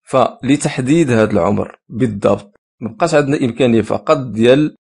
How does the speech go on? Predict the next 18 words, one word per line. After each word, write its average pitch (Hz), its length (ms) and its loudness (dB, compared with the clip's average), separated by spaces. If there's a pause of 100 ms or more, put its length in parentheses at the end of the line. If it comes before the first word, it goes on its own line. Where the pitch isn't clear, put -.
(120)
ترتيب 135 280 -2
الطبقات، 117 640 -2
ما 117 100 2
هي 107 120 2
الأقدم - 440 -4
وما 120 100 2
هي 110 60 4
الأحدث. 95 380 -6
حنا 147 140 -4
كنتكلموا 131 500 -2
على 117 360 2 (220)
أعداد، 107 580 2
وبالتالي 110 520 0
لاستخراج 120 640 -2
أعداد 131 440 2
هذه 123 200 2
الصيغ 113 480 0
الرياضية، 107 880 0